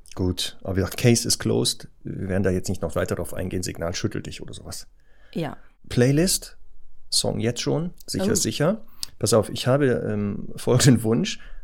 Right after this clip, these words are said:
Speaker 1: Und zwar von Simone Sommerland, Carsten Glück und den Kita-Fröschen. Also kannte ich auch nicht, aber super.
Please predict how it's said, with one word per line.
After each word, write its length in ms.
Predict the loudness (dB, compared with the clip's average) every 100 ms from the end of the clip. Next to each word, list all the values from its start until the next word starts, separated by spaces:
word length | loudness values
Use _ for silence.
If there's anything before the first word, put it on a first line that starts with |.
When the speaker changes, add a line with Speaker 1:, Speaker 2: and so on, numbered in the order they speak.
| -4
Speaker 1:
Und 100 | 2
zwar 240 | 6 6
von 400 | 4 6 6 6 -4 -4
Simone 520 | 2 6 8 8 6
Sommerland, 760 | 4 6 6 4 4 2 -2 -8
Carsten 420 | -2 2 2 2
Glück 240 | 2 2 2
und 220 | 0 4
den 120 | 2
Kita-Fröschen. 920 | 2 0 0 -4 -4 -4 -2 -2 -4 -10 -18 -20 -20 -20 -18 -14 -14 -14 -16 -14 -6
Also 280 | -2 -2 -4 -14 -16 0
kannte 260 | 2 2
ich 120 | 2 2
auch 200 | 2 2
nicht, 320 | 0 0 0
aber 340 | 2 2 -2 -10 -20 -18 -16 -16 -18 -14
super. 480 | -8 -4 2 0 0